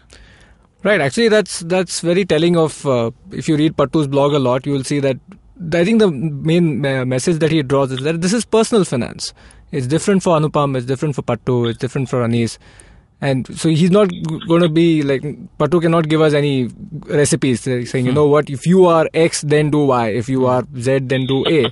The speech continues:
Speaker 2: But he's got a website where you can put in all your numbers that if you're not thirty, what if you're forty-five or if you're twenty-five? So, uh, I think, Pattu, you, your blog has all these numbers, right? Uh, just a very, just exactly what you're saying. If our listener wants to just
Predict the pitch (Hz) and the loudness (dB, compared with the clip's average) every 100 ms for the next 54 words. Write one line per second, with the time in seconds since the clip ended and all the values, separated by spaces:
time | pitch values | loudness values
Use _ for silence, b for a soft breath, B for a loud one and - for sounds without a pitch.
0 | - 123 120 131 151 151 147 - 165 156 | -4 -6 -2 2 4 4 2 2 2 4
1 | 151 160 151 151 156 139 165 156 151 160 | 2 2 2 2 4 4 4 4 4 4
2 | 143 151 135 139 135 147 156 180 160 170 | 4 2 0 -2 2 4 4 4 4 4
3 | 160 160 170 156 151 156 180 175 165 160 | 4 2 0 2 0 2 2 2 2 0
4 | 151 160 160 175 101 - B B B B | 0 0 2 2 2 -4 B B B B
5 | B - 165 160 - 170 - - 151 233 | B -2 -2 0 -2 -2 -4 -2 0 4
6 | 202 190 196 190 147 151 - 170 143 123 | 4 4 4 4 2 -4 2 4 4 4
7 | 143 185 - 156 175 139 139 147 110 123 | 4 4 2 2 4 2 2 2 0 0
8 | 98 95 147 180 139 139 120 185 196 156 | -2 -2 -8 -8 -6 -4 0 2 2 2
9 | 156 180 135 - 202 - 120 143 156 226 | 2 2 0 0 0 0 0 0 2 4
10 | 196 180 160 143 117 170 B B B - | 4 4 2 2 2 0 B B B -2
11 | 151 156 151 131 117 185 190 185 - 160 | 0 2 2 2 2 2 4 2 2 0
12 | 175 165 - | 0 -2 -8